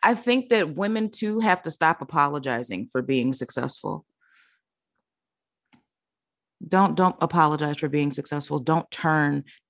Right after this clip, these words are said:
your light down because you're shining too bright in order to accommodate somebody who's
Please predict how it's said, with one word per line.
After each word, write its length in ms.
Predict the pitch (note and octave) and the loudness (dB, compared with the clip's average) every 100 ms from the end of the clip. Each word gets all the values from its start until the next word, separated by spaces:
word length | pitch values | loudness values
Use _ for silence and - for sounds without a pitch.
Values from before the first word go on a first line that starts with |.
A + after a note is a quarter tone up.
| _ _ _ _ _ | _ _ _ _ _
your 140 | - C#3+ | -2 0
light 300 | C#3 D3+ - | 2 0 0
down 380 | B2+ A#2 - - _ _ - | -4 -4 -8 -16 _ _ -6
because 240 | C3+ C#3 | 0 0
you're 80 | C3 | 0
shining 380 | - D3 C3 A#2 | 0 2 2 0
too 160 | C3 | -4
bright 320 | A2 G1+ G1+ _ _ _ _ _ _ _ _ _ _ _ _ _ _ _ _ _ _ _ _ _ _ _ _ _ | -4 -4 -6 _ _ _ _ _ _ _ _ _ _ _ _ _ _ _ _ _ _ _ _ _ _ _ _ _
in 100 | D#3 | 0
order 180 | D#3 D3 | 4 2
to 160 | C3 C#3+ | 2 0
accommodate 500 | C3+ D#3 D3 C#3 B2+ | 2 0 2 0 0
somebody 340 | D3+ C#3+ C3+ | -2 0 0
who's 300 | C3+ C#3+ - | 0 -2 -4